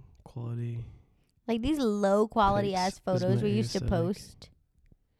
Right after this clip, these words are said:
Speaker 2: Like, what?
Speaker 1: Yeah, but that was probably, like,
Speaker 2: Like, what are these low quality ass photos we
Speaker 1: Oh,
Speaker 2: used
Speaker 1: no.
Speaker 2: to
Speaker 1: I was
Speaker 2: just
Speaker 1: gonna say, that was
Speaker 2: post?
Speaker 1: prob-,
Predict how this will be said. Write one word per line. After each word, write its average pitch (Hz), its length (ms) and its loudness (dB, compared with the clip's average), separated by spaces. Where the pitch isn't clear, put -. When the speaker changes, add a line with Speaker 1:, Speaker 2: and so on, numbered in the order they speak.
Speaker 2:
Like, 196 180 -6
what? 185 500 -4
Speaker 1:
Yeah, 131 140 2
but 120 120 2
that 123 80 -4
was 127 120 -4
probably, 151 200 0
like, 113 340 -2
Speaker 2:
Like, 214 120 0
what 208 340 0
are 214 220 0
these 196 180 -8
low 190 220 -2
quality 190 520 -2
ass 180 240 -4
photos 180 400 -4
we 117 80 -2
Speaker 1:
Oh, - 40 -2
Speaker 2:
used 107 120 0
Speaker 1:
no. - 120 0
Speaker 2:
to - 60 -4
Speaker 1:
I 123 40 0
was 135 140 2
Speaker 2:
just 135 140 0
Speaker 1:
gonna 131 120 0
say, 127 60 -4
that 143 80 -2
was 147 100 0
Speaker 2:
post? 180 240 10
Speaker 1:
prob-, - 120 2